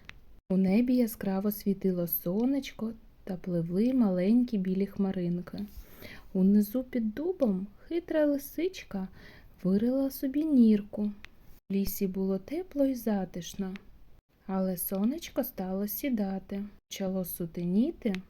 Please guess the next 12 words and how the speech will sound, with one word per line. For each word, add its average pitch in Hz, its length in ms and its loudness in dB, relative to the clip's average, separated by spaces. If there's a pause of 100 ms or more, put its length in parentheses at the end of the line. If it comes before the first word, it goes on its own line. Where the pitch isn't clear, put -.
(400)
і 175 40 -6
Даринка 208 560 0 (220)
вирішила 240 640 0
повернутись 196 720 -2
додому. 202 640 0 (560)
Малята, 220 540 -2 (120)
які 208 380 2
дерева 214 580 0
побачила 226 640 -2
Даринка? 190 720 0 (1000)
Так, 240 520 0 (960)
ялинки. 233 840 2